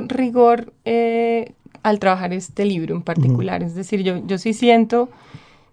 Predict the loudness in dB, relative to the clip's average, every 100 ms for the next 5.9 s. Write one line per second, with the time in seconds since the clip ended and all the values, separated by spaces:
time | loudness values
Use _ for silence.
0 | -2 2 4 2 2 -2 0 0 0 2
1 | 2 4 4 4 2 -2 -10 -8 -2 0
2 | 0 0 2 2 4 4 2 0 0 -2
3 | 0 2 2 2 2 0 2 2 2 -2
4 | -4 -4 -2 -4 -2 -2 0 2 2 2
5 | 0 0 -2 -2 -4 -6 -6 -6 -8